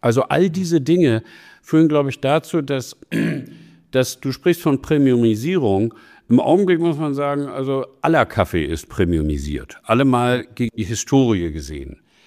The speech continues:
Aber ich glaube, dass sich das Delta zwischen einem anständigen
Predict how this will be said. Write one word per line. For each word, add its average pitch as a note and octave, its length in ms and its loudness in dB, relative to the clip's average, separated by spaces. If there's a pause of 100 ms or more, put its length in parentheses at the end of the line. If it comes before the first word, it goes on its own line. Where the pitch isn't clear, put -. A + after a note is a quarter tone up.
(140)
Aber B2 180 0
ich C3+ 100 -6
glaube, D#3 300 2
dass E3 160 -2
sich D3+ 140 -8
das - 280 -8
Delta F3+ 800 0 (380)
zwischen D#3 400 -2
einem B2+ 500 0 (880)
anständigen E3 1000 0